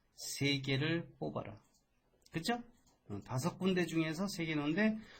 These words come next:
그 위치가 이렇게 달라지는 거죠. 그러니까 이래-, 이거 퍼뮤테이션으로 가야죠.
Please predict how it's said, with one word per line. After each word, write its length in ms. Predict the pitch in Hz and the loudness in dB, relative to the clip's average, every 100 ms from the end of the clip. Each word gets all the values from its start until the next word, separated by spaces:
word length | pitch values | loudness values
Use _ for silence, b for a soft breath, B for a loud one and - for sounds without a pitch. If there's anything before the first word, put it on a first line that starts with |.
| - | -6
그 160 | 147 | 0
위치가 320 | 127 127 - 120 | 2 2 2 2
이렇게 180 | 107 | 2
달라지는 460 | 104 95 92 92 90 | -2 -4 -6 -8 -10
거죠. 200 | 90 - - B B | -12 -16 -20 B B
그러니까 200 | 165 151 | -4 2
이래-, 180 | 185 208 165 | 6 6 6
이거 240 | 185 180 | 2 0
퍼뮤테이션으로 720 | - 233 247 214 185 156 120 | 4 4 6 6 6 4 2
가야죠. 380 | 107 92 87 - | 0 -2 -6 -12